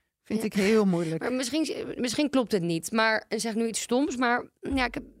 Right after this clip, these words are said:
Speaker 2: ja, een beetje in die, eh,
Speaker 1: Oh ja, nee, dat
Speaker 2: die hoek, in die rechtse hoek.
Speaker 1: Die hoek moeten we helemaal uit.
Speaker 2: Ja.
Speaker 1: Dat zit het niet.
Speaker 2: Die, in die extreem rechts, maar misschien is het niet zo. Maar dit moeten we even opzoeken.
Speaker 1: Ja.
Speaker 2: Ehm, maar w-, w-, wat, waar ik het wel, wat ik wel vind, is dat ik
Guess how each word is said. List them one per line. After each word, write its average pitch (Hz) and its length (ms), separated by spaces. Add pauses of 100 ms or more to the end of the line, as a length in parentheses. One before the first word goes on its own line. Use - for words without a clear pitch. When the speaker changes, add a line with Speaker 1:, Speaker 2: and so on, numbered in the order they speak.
(340)
Speaker 2:
ja, 254 180
een 196 80
beetje 247 260
in 262 80
die, 254 300
eh, 226 460
Speaker 1:
Oh 202 60
ja, 147 160
nee, 151 200
dat 156 80
Speaker 2:
die 294 120
hoek, 196 280
in 254 80
die 233 100
rechtse 262 300
hoek. 226 220
Speaker 1:
Die 233 160
hoek 269 200
moeten 254 240
we 226 60
helemaal 220 280
uit. 143 360
Speaker 2:
Ja. 262 380
Speaker 1:
Dat - 220
zit 185 140
het 156 160
niet. 143 200
Speaker 2:
Die, 247 160
in - 80
die 247 140
extreem 262 340
rechts, 254 160
maar 330 180
misschien 240 280
is 214 140
het 202 100
niet 175 160
zo. 180 100
Maar 202 100
dit 226 100
moeten 262 200
we - 60
even 214 140
opzoeken. 170 460
Speaker 1:
Ja. 147 220 (520)
Speaker 2:
Ehm, 240 480 (120)
maar 240 420
w-, 202 160
w-, - 200 (600)
wat, 233 160
waar 233 120
ik 226 80
het 226 80
wel, 262 480 (100)
wat 214 120
ik 214 100
wel 233 440 (440)
vind, 254 300
is 233 100
dat 233 160
ik 233 220